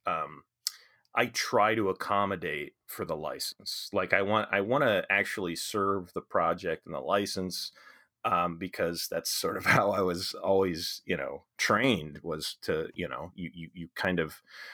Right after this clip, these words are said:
you interject yourself only when necessary.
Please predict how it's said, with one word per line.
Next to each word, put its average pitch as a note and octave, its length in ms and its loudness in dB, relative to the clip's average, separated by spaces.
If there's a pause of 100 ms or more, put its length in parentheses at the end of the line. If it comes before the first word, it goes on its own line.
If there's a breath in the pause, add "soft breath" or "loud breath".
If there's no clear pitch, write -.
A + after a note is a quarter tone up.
(100)
you A2+ 160 2
interject B2+ 720 2
yourself F#2+ 640 2
only A2 460 2
when F#2 300 0
necessary. C#2+ 1000 -4